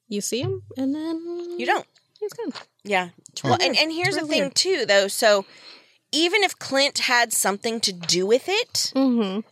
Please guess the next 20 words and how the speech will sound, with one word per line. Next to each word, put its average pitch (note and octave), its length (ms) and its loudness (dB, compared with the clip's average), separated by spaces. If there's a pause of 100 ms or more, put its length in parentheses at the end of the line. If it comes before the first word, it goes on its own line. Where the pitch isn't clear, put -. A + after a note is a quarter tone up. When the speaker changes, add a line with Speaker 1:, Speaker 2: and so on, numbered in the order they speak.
(720)
Speaker 2:
he E4 340 4
was E4 180 2
seen F4+ 340 2
in A#3 100 4
all A3 140 6
the G3 80 -2
footage B3 440 4
with B3 100 4
Speaker 1:
Yeah. F#4+ 100 6
Speaker 2:
Meredith. A#3+ 600 0
Speaker 1:
Like, A3 180 -2
w-, G#3+ 240 -6 (720)
how G#3+ 640 -2 (520)
and G#3+ 120 0
what? D#3+ 460 -4
Speaker 2:
And A3 160 4
Meredith B3+ 380 4
passed G3 320 -2
her A#3+ 80 2
polygraph. D#3 640 0